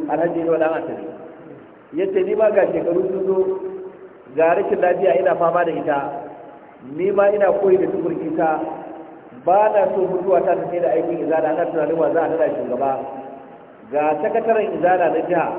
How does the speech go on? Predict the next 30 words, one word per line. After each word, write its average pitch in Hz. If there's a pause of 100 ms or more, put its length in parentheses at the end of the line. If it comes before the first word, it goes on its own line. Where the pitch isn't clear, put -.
(140)
Barista 170
Abubakar, 160
Barista 151
Garba 165
Hassan, 147 (760)
na 185
zaɓa 202
muku 175
shi 175
ya 165
zama 165
shi 196
ne 185
shugaban 165 (100)
Izala 165
na 156 (760)
jihar 185 (100)
Kaduna, 147
kuma 196
tun 226
daga 226
yanzu 175
na 196
sauka 175
na 170
masa 170
mubaya, 151 (300)
na 175
jihar 185
Bauchi, 160